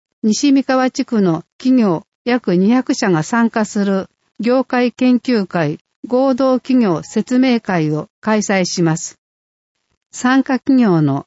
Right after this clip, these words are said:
詳細は、紙面に載っている業界研究会合同企業説明会のキューアールコードを参照してください。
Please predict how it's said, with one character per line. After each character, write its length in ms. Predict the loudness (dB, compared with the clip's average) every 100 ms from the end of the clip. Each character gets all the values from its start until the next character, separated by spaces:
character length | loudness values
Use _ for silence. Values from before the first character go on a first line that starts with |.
| -6
詳 220 | -2 0
細 320 | 0 -2 0
は、 140 | -2 -4 _ _ _ _ _ _
紙 220 | -8 0 2
面 320 | 4 2 2
に 180 | 0 -2 -2
載 120 | -2
っ 40 |
て 200 | -2 0
い 140 | 0 0
る 220 | -2 -6 _ _ _ -12
業 240 | -2 -2 0
界 260 | 0 -2
研 240 | 0 -2 0
究 240 | -2 -4
会 360 | -2 -4 -4 -8 _ _ -2
合 220 | 0 0
同 280 | 0 -2 -4 _
企 180 | -2 0
業 140 | 0
説 280 | -2 -6 -2
明 220 | 0 0
会 300 | -2 -2 0
の 200 | 0 -2 -6 _ _ -6
キ 120 | 0
ュ 120 | 2
ー 80 | 2
ア 20 |
ー 20 | 0
ル 120 | -2
コ 220 | -2 -2
ー 40 |
ド 180 | 0 -2
を 140 | -4 -10 _
参 280 | -2 0
照 180 | 0 -2
し 60 | -4
て 100 | -6
く 80 | -4
だ 140 | -6
さ 200 | -6 -8
い。 120 | -10